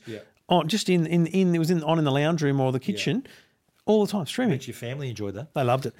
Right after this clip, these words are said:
Speaker 2: <laughs> So my, my, what I'm saying to you is the brand change was required. They had to change the logo, mate, because the product didn't change that much. They needed a radical look. It needed to look radically different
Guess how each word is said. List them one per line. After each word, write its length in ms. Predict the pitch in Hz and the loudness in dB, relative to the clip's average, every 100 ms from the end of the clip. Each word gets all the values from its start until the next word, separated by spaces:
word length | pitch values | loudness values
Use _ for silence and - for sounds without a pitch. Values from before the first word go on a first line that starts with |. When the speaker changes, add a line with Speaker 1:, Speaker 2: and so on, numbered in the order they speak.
| - - | -18 -16
Speaker 2:
<laughs> 240 | 160 - | -16 -12
So 380 | 170 233 233 226 - | 2 6 6 6 2
my, 180 | 220 240 | 2 4
my, 160 | 226 | 2
what 180 | 233 285 | 4 4
I'm 80 | 349 | 4
saying 320 | - 220 240 | 4 4 4
to 120 | - 190 | 2 2
you 80 | |
is 300 | 123 131 - - _ _ _ | 2 0 -4 -10 _ _ _
the 80 | - | 0
brand 640 | 175 196 220 262 277 254 - _ - | 4 6 6 6 4 2 -2 _ -6
change 720 | - 190 139 117 185 - - _ _ _ | 2 2 4 2 0 -2 -10 _ _ _
was 220 | 165 165 165 | 2 2 2
required. 480 | 147 - 220 180 | -2 2 4 4
They 80 | 185 | 4
had 140 | 196 294 | 2 2
to 80 | 262 | 2
change 260 | 233 214 | 2 2
the 100 | 175 | 4
logo, 320 | 147 131 123 123 | 4 4 2 0
mate, 260 | 110 220 - - _ _ | -2 -6 -10 -20 _ _
because 680 | 190 - - 277 127 190 - _ _ _ - | -2 0 2 4 4 -2 -6 _ _ _ -8
the 80 | |
product 320 | - - 285 285 | -2 0 2 2
didn't 160 | 196 | 0
change 280 | - 226 233 | 0 -2 0
that 120 | 202 | -2
much. 320 | 135 107 - - - _ | -2 -8 -12 -16 -20 _
They 120 | 190 | 2
needed 220 | 226 277 247 | 4 6 6
a 60 | |
radical 520 | 185 190 196 196 170 | 6 6 6 2 0
look. 400 | 143 185 240 - - _ - | 2 2 0 -4 -20 _ -2
It 180 | 202 220 | 2 4
needed 220 | 247 240 | 4 4
to 80 | 190 | 4
look 260 | 185 269 - | 4 2 4
radically 420 | 214 185 180 165 | 4 4 4 0
different 520 | 135 147 - 180 233 | 2 0 0 -4 -4